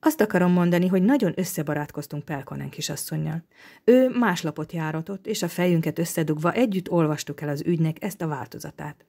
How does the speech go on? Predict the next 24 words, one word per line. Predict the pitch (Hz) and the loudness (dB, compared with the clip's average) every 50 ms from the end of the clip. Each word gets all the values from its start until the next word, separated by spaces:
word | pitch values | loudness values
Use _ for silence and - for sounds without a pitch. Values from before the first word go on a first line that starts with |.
| _ _ _ _ _ _ - - - - - _ _ _ | _ _ _ _ _ _ -20 -20 -20 -20 -20 _ _ _
Ebben | 247 269 202 190 190 180 | 2 4 6 6 6 6
a | 180 | 6
lapban | 180 180 170 170 185 190 | 4 4 4 2 2 4
nem | 208 254 277 262 | 4 4 4 2
foglalt | - 165 156 165 156 156 151 - | 2 0 0 0 0 0 0 -2
el | 160 160 160 | -2 -4 -2
teljes | - 170 160 151 156 156 - - | -2 -2 -2 0 0 -2 -2 0
oldalt, | 165 165 165 180 185 190 196 - - - _ | 0 2 2 2 2 0 -2 -8 -18 -14 _
nem | - 180 196 190 180 170 | 4 6 6 6 6 4
voltak | 156 156 156 - 160 151 | 2 0 0 -2 -4 -4
benne | 147 156 151 151 160 - | -2 -2 -2 -2 -2 -2
olyan | - 185 190 180 | 0 0 0 2
jó | 185 185 175 165 151 - | 2 2 2 0 0 -2
képek | - 170 139 135 - 143 - | -2 -4 -4 -4 -6 -10 -8
sem. | - - - - - 165 160 - _ _ _ _ _ _ _ _ _ _ _ _ _ _ _ _ _ _ | -6 -4 -4 -4 -6 -8 -12 -16 _ _ _ _ _ _ _ _ _ _ _ _ _ _ _ _ _ _
A | - 180 | -6 0
vezércikk | 175 226 233 220 226 214 208 214 - - 240 233 - | 4 4 6 6 6 4 4 2 0 -4 -6 -4 -2
egészen | - 311 294 247 226 214 - 196 190 185 | -2 -2 0 0 0 0 0 -2 -2 0
tárgyilagosan | - 196 180 165 156 156 156 156 156 156 156 - - 151 151 | 0 2 2 2 0 0 -2 -2 -2 -2 -4 -4 -4 -4 -6
foglalkozott | - - 170 165 156 151 151 - 165 160 175 175 - - - - - | -4 -2 0 0 0 0 -2 -4 -4 -4 -4 -4 -6 -12 -20 -18 -8
a | - 175 | -8 -8
fiatalkori | - - 226 208 180 180 - 165 156 156 - 165 156 156 151 | 0 4 4 4 4 4 0 -2 -2 0 -2 -2 0 0 0
bűnözés | 156 170 160 156 151 151 151 165 165 160 | 2 2 2 2 2 0 0 0 -2 -2
felszámolásával. | - - 147 139 139 - - 147 147 156 143 143 139 151 - - 156 156 151 151 147 165 165 | -2 -4 -4 -4 -4 -6 -6 -4 -4 -4 -4 -6 -6 -6 -6 -4 -4 -4 -4 -6 -6 -8 -10